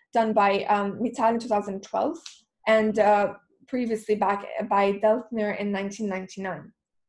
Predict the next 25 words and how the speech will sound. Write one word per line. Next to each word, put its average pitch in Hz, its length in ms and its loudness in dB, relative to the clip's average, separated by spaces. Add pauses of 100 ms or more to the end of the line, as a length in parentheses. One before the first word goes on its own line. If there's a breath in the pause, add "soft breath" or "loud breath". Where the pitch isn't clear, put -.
(600)
So 247 380 -2 (1800 loud breath)
the 262 200 2
issue 330 360 -4
is, 285 140 0
is 220 300 0
with 214 200 0
this 233 200 -2
new 254 140 -2
study 226 260 0
also 208 260 0
that 208 140 -2
has 208 120 -4
been 214 160 -4
done 214 200 0
by 208 140 0
Kitowa 214 440 -2
in 202 80 -6
two 214 100 -10
thousand 208 340 -2
and 202 120 -4
nineteen, 202 640 -6 (340 loud breath)
they, 277 260 2
they 285 160 -2
show 302 440 -2
that 233 260 2